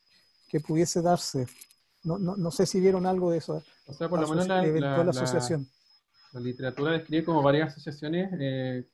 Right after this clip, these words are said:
Speaker 2: la obesidad se asocia, pero muy, de una forma muy débil, no es como, no es como
Speaker 1: Ya.
Speaker 2: un,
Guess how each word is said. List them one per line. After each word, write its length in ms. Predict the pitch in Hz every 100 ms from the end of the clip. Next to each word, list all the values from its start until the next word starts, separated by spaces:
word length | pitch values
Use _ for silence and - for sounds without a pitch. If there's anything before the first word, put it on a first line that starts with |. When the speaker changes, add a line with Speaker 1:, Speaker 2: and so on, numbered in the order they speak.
| _
Speaker 2:
la 140 | 127
obesidad 500 | 127 123 143 147 156 - _
se 120 | -
asocia, 340 | 135 151 151 165
pero 200 | 151 143
muy, 280 | 139 147
de 160 | 143 135
una 160 | 139 139
forma 260 | 147 147
muy 200 | 143 143
débil, 320 | 139 143 - -
no 140 | 127
es 80 | 131
como, 380 | - 143 143 143
no 260 | 143 139 135
es 60 |
como 240 | 151 151 156
Speaker 1:
Ya. 120 | 143
Speaker 2:
un, 460 | 143 143 139 139